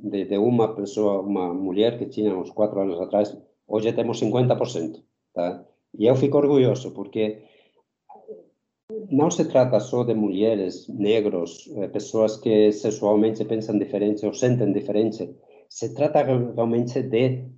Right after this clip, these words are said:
ter certeza de que estamos conseguindo incluir maneiras de pensar, vivenzas diferentes. Porque só así vamos conseguir, primeiro, é, ser uma, uma representação muito mais, é, real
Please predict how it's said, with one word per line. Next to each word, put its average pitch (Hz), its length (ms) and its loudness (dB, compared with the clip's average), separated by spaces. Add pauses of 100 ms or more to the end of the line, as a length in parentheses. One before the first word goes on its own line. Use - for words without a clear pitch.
(140)
ter 156 160 4
certeza 139 640 -2
de 123 80 -2
que 110 80 -4
estamos 117 640 -2
conseguindo 117 960 2
incluir 117 720 0 (400)
maneiras 123 480 4
de 120 80 2
pensar, 101 580 0
vivenzas 110 800 -2
diferentes. 90 800 -6 (400)
Porque 110 240 0
só 156 240 4
así 151 360 4
vamos 123 280 2
conseguir, 117 720 0 (320)
primeiro, 110 640 2 (400)
é, 101 140 2
ser 135 500 0
uma, 107 460 0
uma 104 240 -2
representação 101 800 0
muito 107 400 0
mais, 98 560 -2
é, 95 280 0
real 95 600 2